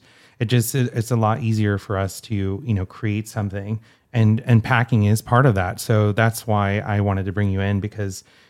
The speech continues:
you know, we actually, um, have used your service before, and it, and it worked out really, really well. And,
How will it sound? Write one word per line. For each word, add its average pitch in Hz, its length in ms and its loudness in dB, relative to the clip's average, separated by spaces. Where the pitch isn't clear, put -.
you 117 80 0
know, 101 140 -2
we 123 640 0
actually, 107 800 0
um, 104 520 -2
have 107 220 2
used 120 240 4
your 107 100 2
service 190 340 2
before, 104 420 2
and 107 180 0
it, 120 220 -6
and 117 120 4
it 98 100 0
worked 107 480 -2
out 98 400 0
really, 110 360 4
really 98 260 -2
well. 101 440 2
And, 110 340 4